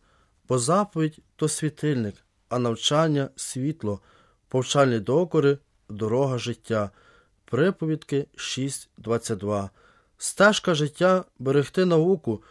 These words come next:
хто відкидає картання, ходить манівцями. Приповідки десять сімнадцять. «Ти мені покажеш стежку життя,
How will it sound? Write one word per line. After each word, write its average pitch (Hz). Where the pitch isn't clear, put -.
хто -
відкидає 135
картання, 147
ходить 127
манівцями. 113
Приповідки 139
десять 113
сімнадцять. 107
«Ти 175
мені 214
покажеш 185
стежку 180
життя, 139